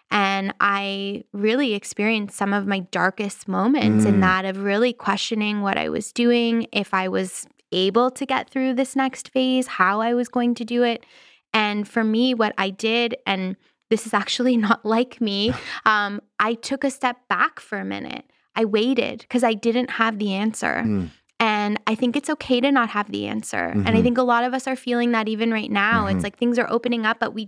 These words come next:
Speaker 1: don't feel quite like we maybe even want to go out in
Speaker 2: Yeah.
Speaker 1: the same way, or we're, we're not healed from that experience,
Speaker 2: Yeah.
Speaker 1: or we don't have the energy that we had, you know, a few years ago.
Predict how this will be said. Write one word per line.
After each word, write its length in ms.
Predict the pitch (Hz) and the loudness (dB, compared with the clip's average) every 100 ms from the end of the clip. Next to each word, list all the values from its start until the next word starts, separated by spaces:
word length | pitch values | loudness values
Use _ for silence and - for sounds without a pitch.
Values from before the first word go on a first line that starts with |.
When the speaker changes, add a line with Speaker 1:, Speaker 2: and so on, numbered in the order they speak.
| - | -2
Speaker 1:
don't 400 | 240 254 262 - | 0 0 -2 -10
feel 400 | - 247 262 254 | -8 -2 0 -2
quite 400 | 254 233 233 - | 0 -2 -2 -2
like 240 | 233 226 | -4 -2
we 260 | 226 220 214 - - _ | -4 -4 -6 -12 -20 _
maybe 180 | 240 240 | -2 0
even 300 | 247 240 233 214 | 2 4 4 4
want 260 | 240 359 - | 4 4 0
to 80 | |
go 220 | 247 196 190 | -4 -2 0
out 220 | - - | 0 -2
in 80 | - | -2
Speaker 2:
Yeah. 100 | 202 | -4
Speaker 1:
the 20 | |
same 220 | - 202 | -4 -4
way, 180 | 196 190 | -2 -2
or 60 | 196 | 0
we're, 200 | 208 208 | 0 2
we're 140 | 247 | 2
not 220 | 262 294 302 | 4 2 0
healed 460 | - 285 349 330 | -4 -2 0 0
from 220 | - 208 196 | -2 -2 0
that 180 | 185 196 | 0 -2
experience, 680 | 196 - 202 190 185 185 | -8 -10 -4 -4 0 -2
Speaker 2:
Yeah. 40 | 220 | 0
Speaker 1:
or 20 | |
we 80 | 233 | 0
don't 140 | 277 262 269 | 0 0 -2
have 120 | 311 | 0
the 100 | 311 | 0
energy 580 | 277 247 220 220 214 202 - - - | 0 0 0 -2 -6 -6 -10 -10 0
that 100 | 190 | 2
we 100 | 220 | 2
had, 540 | 196 214 202 190 190 - - _ | 2 2 2 2 -2 -8 -20 _
you 80 | 233 | -2
know, 120 | 202 | 0
a 60 | 202 | -2
few 240 | - 220 | -2 -4
years 320 | 196 202 196 | 0 0 -2
ago. 240 | 190 202 | -2 0